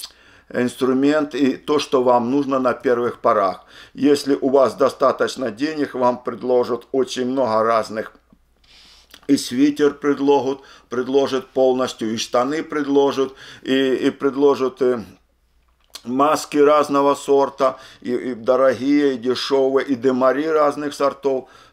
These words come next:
то на первых порах вам надо накупить как можно меньше, затратиться.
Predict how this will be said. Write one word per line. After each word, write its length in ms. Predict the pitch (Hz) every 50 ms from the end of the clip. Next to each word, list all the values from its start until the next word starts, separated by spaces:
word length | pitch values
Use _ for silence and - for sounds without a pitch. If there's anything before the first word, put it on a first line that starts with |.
| _
то 120 | - 185 175
на 160 | 175 175 170
первых 400 | 175 202 190 170 156 156 151 -
порах 480 | - 165 143 147 156 151 147 - - 135
вам 520 | 127 127 123 127 135 135 135 131 123 - _
надо 520 | - 104 120 120 123 131 127 117 127 123
накупить 680 | 117 120 123 123 - - - 117 - - 135 127 - -
как 220 | 139 127 120 -
можно 360 | 127 127 127 120 117 123 117
меньше, 400 | 120 131 139 143 139 127 - 123
затратиться. 880 | 107 104 123 120 - 113 113 110 107 - 104 101 - - 107 98 -